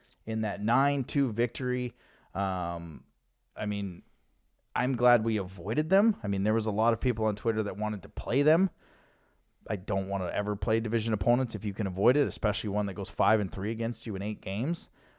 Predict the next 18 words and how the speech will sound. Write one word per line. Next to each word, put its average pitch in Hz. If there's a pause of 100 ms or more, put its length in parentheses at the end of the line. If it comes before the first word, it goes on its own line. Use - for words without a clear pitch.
(140)
But, 104 (880)
I 98
mean, 101
we're 107
gonna 127
look 123
back 120
on 110
this, -
uh, 90 (680)
this 101
season, 117
and, 95
and 95
that's 104
gonna 104
be 101
the 92